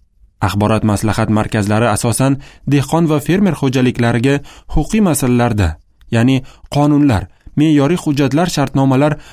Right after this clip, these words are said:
moddiy resurslar yetkazish va mahsulot sotish masalalarida hamda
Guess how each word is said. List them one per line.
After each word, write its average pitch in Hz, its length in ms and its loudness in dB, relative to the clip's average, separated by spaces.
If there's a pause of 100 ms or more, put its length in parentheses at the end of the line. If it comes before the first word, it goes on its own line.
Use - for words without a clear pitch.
moddiy 165 380 0
resurslar 160 480 0
yetkazish 123 640 -2 (340)
va 127 180 0 (300)
mahsulot 147 540 0
sotish 151 340 -2
masalalarida 117 720 0 (300)
hamda 143 340 0